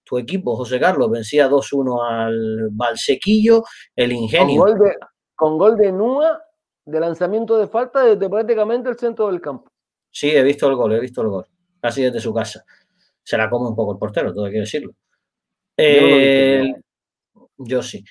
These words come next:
Speaker 1: El Ingenio vencía dos uno al Mas Paloma, donde, como ya comentaste tú en la, en la parte de las noticias, corrían rumores de la posible destitución del, bueno, de Sebastián de la Cruz Chalana. Y también en la jornada de hoy, el triunfo del Cotillo uno a cero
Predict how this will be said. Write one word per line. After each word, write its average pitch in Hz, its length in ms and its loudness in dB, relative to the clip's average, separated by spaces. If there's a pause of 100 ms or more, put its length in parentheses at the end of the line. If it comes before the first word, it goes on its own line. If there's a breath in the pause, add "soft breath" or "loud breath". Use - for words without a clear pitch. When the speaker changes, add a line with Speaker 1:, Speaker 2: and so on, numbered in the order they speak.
(160 soft breath)
Speaker 1:
El 139 680 2
Ingenio 143 480 2
vencía 127 300 2
dos 127 160 -2
uno 123 160 -6
al 117 100 -8
Mas 120 180 -8
Paloma, 202 360 2
donde, 117 400 -4
como 113 240 -4
ya 123 100 -6
comentaste 123 460 -8
tú 127 100 -8
en 117 60 -4
la, 117 200 -4
en 117 160 -10
la 110 160 -8
parte 117 260 -8
de 117 60 -6
las 113 120 -8
noticias, 117 480 -8 (420 soft breath)
corrían 110 420 -2
rumores 113 480 2
de 104 140 -2
la 101 160 -6
posible 131 380 0
destitución 113 720 -2
del, 101 920 -2 (420 soft breath)
bueno, 123 260 2
de 117 140 4
Sebastián 113 400 2
de 117 60 2
la 110 120 2
Cruz 113 240 -2
Chalana. 202 540 2
Y 214 200 4
también 165 380 0
en 156 80 -2
la 135 100 4
jornada 143 440 2
de 147 100 6
hoy, 151 320 4
el 135 460 0
triunfo 139 400 -2
del 131 160 0
Cotillo 131 500 -4
uno 160 320 -6
a 113 60 -6
cero 131 320 -2